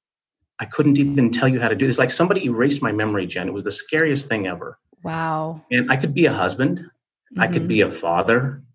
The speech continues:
Speaker 1: I could do everything except for work. So I'm a pilot as well.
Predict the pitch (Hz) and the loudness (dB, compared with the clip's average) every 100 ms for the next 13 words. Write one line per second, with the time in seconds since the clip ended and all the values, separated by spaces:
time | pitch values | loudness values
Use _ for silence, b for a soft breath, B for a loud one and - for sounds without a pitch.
0 | - 123 123 120 123 127 127 147 143 143 | -8 -2 -2 2 2 2 2 2 0 2
1 | 139 139 - 98 - 98 98 95 - - | 2 0 0 0 0 -2 -2 -2 -4 -2
2 | 113 113 - - 131 110 - 123 139 160 | 0 2 0 2 4 2 2 2 2 2
3 | 135 98 98 139 - | 0 0 -2 -4 -12